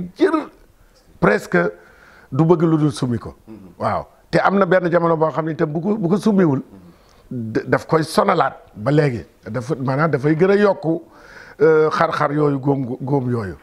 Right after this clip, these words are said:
muy def. Kon loolu li muy tekki mooy siti ci boppam rek, <laughs> moom mooy li nga xam ni baaxul. Siti dina jàpp jigéen ñi ba di leen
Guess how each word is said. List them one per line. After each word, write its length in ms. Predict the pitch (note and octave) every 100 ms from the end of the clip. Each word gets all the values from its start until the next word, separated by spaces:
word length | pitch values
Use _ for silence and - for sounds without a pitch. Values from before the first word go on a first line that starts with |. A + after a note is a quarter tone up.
| _ F2+ E2+ -
muy 200 | C3 B2
def. 220 | G2 - - - - - - -
Kon 280 | - E3+ G3 - - - - - -
loolu 560 | B2 D3 C#3+ E3 - - -
li 120 | B2+
muy 140 | D#3
tekki 260 | A#2+ D3 D3+
mooy 280 | C#3 C3+ C3
siti 500 | - D3+ C3 C#3 A#2+ -
ci 100 | -
boppam 440 | F3 F#3+ F3+ D3
rek, 240 | C3+ - - -
<laughs> 140 | - -
moom 240 | D#3 C#3+
mooy 160 | C#3+ C#3
li 100 | D3
nga 80 |
xam 200 | C#3 C#3+
ni 100 | C#3
baaxul. 380 | C#3 A#2+ G#2+ F#2+ - - - - -
Siti 260 | - A3 B3+
dina 200 | B3 B3
jàpp 240 | A3+ - F#3
jigéen 280 | F#3 F#3+ F3+
ñi 160 | F3+ - - - - _ _ _ _ -
ba 140 | C3
di 100 | G3+
leen 320 | G3+ G3 F3+